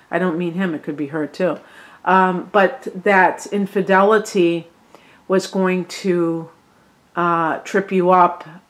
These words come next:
and make you less likely to, but you might still be, like, saying, "You know what? I don't think this is a deal breaker." And if that's the case, um,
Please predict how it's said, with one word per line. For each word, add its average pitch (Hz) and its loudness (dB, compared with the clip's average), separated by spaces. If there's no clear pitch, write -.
and 175 -4
make 170 -6
you 175 0
less 160 -6
likely 226 2
to, 175 -6
but 175 -6
you 196 -8
might 392 -2
still 302 0
be, 277 2
like, 220 2
saying, 220 -4
"You 254 0
know 277 2
what? 285 4
I 233 2
don't 277 0
think 285 -2
this 247 -4
is 214 -4
a 208 0
deal 202 2
breaker." 156 -6
And 226 0
if 302 2
that's 381 4
the 233 2
case, 226 -2
um, 202 2